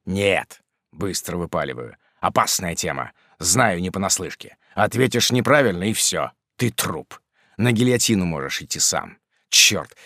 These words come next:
хотел все в шутку перевести, не вышло. «Ладно», спасает меня от гибели. «Давай еще конфету». Даю, а потом вздыхаю. «Когда в следующий раз пойдешь к врачу? Или не стоит говорить об этом?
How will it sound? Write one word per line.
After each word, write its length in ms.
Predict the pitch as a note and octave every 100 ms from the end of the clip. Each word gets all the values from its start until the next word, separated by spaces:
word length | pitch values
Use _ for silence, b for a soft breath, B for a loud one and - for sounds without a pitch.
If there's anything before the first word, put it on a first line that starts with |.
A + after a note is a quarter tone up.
| B
хотел 360 | - G2 A#2 G2+
все 220 | - A2
в 80 | -
шутку 360 | B2+ A#2 F#2+
перевести, 520 | F#2 F2 E2+ - -
не 240 | B1 E2 G#2+
вышло. 420 | E2+ - C#2 - _ _ _ _ _ _ -
«Ладно», 600 | C3 D#3 B2 A2+ A#2 G#2 _ _
спасает 680 | - - F2+ - F#2+ F2+ D#2+
меня 220 | E2+ E2+
от 60 | D2
гибели. 460 | D#2 D2 C#2 C#2 _ _ _ _ -
«Давай 280 | D3 D3 C3
еще 300 | A#2 - C#3
конфету». 480 | D3 - - - - _ _ _ _ _ _
Даю, 560 | - A#2 F#2 D#2+ C2+ - _ _ -
а 140 | F#2
потом 300 | F#2+ G2 A2+
вздыхаю. 640 | F2 D#2 G2+ - D#2+ C#2 - _ _ _ _ _
«Когда 340 | - G2+ G#2+ A2+
в 60 |
следующий 460 | - A2+ G2+ F#2 G2+
раз 220 | G2+ -
пойдешь 340 | F2+ E2+ D#2+
к 80 | -
врачу? 380 | D#2 D2+ - A#1+ _ _ _ _ _
Или 200 | - F2
не 140 | E2 D2+
стоит 460 | - - F#2 F2+
говорить 420 | D#2+ E2+ E2+ E2+ D#2+
об 120 | D#2
этом? 340 | D2+ D2+ C#2